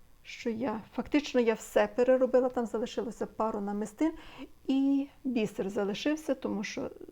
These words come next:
з бісером я не працюю і нічого не роблю з нього. Я можу десь там використати для потреби якоїсь такої незамітної, але прикрас я не роблю.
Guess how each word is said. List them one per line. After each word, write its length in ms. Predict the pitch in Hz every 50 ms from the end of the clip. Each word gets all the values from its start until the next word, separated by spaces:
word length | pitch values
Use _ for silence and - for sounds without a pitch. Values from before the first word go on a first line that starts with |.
| -
з 140 | - 196 202
бісером 600 | 202 202 214 254 277 277 - 294 285 294 277 254
я 200 | 233 208 220 233
не 120 | 226 233 247
працюю 680 | - - - 247 240 - - - 262 269 262 277 349 330 - _ _ _ - - _ _ _ _ - - - - - -
і 60 | 285
нічого 460 | 254 254 247 247 - - 220 208 220
не 180 | 226 240 214 214
роблю 420 | - - - - 214 247 - 247
з 80 | 240 -
нього. 300 | 202 214 220 220 185 214 214 - - _ - - - - - - - - - - - -
Я 120 | 247 233
можу 300 | 233 226 226 208 226 220
десь 180 | 190 196 208 208
там 240 | - - 208 202
використати 760 | 196 226 214 214 - 220 208 - - - - - - 202 190 190 - - _ _ - - - - _ _ - - _
для 360 | - 214 226 214 208 208 202 202 - -
потреби 440 | - - - - 220 208 196 190 202
якоїсь 360 | 196 - - 208 202 190 190
такої 400 | - - 190 - - 208 196 196
незамітної, 800 | 202 202 208 208 226 233 254 294 349 320 - 359 302 294 277 302 294 - - - - - - _ _ _
але 540 | - 208 208 208 247 254 254 285 254 214 214 208 - - - _ _ - _ - - _ _ - -
прикрас 480 | - - 233 226 - 285 294 294 277 -
я 100 | 233 214
не 140 | 214 208 -
роблю. 380 | - - 262 240 220 - -